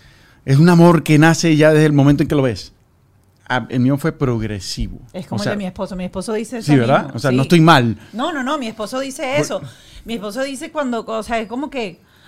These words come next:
Speaker 2: ajá, salió y, y, ajá,
Speaker 1: Claro,
Speaker 2: y está
Speaker 1: no,
Speaker 2: ahí.
Speaker 1: o sea, está bien, sí, no, no lo vivo como lo, como lo viven la... ustedes, las madres.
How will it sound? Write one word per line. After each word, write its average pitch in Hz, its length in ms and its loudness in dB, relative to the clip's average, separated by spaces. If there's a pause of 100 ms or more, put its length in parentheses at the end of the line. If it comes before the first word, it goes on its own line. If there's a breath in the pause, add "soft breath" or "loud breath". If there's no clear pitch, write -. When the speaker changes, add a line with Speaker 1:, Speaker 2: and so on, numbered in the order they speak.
Speaker 2:
ajá, 208 320 -8
salió 202 500 -6
y, 214 240 -16
y, 220 300 -14
ajá, 202 380 -10
Speaker 1:
Claro, 147 220 2
Speaker 2:
y 135 40 4
está 139 160 6
Speaker 1:
no, 147 60 6
Speaker 2:
ahí. 151 140 0 (240)
Speaker 1:
o - 60 -18
sea, 165 160 -2
está 151 180 2
bien, 180 280 6 (100)
sí, 185 100 2 (120)
no, 151 200 2
no 151 240 2
lo 160 140 2
vivo 160 340 0
como 139 220 -2
lo, 131 180 -2
como 143 260 2
lo 139 80 2
viven 143 220 0
la... 151 100 2
ustedes, 143 420 0
las 127 120 -2
madres. 147 400 -2